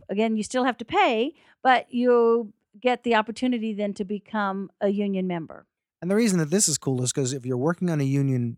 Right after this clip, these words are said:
Speaker 2: movie or commercial, you get to see professionals work. And w-, we've covered extras in a, in another podcast, but it, it does have great value. My
Speaker 1: Yeah, I
Speaker 2: per-
Speaker 1: wouldn't turn up your nose at extra work.
Speaker 2: No.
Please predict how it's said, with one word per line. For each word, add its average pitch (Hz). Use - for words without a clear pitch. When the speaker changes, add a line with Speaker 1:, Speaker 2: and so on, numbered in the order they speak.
Speaker 2:
movie 135
or 117
commercial, 151
you 139
get 180
to 147
see 160
professionals 143
work. 147
And 127
w-, 131
we've 139
covered 156
extras 139
in 120
a, 120
in 117
another 120
podcast, 151
but -
it, 156
it 139
does 175
have 127
great 139
value. 135
My 156
Speaker 1:
Yeah, 240
I 247
Speaker 2:
per- 269
Speaker 1:
wouldn't 349
turn 294
up 247
your 233
nose 240
at 202
extra 190
work. 180
Speaker 2:
No. 139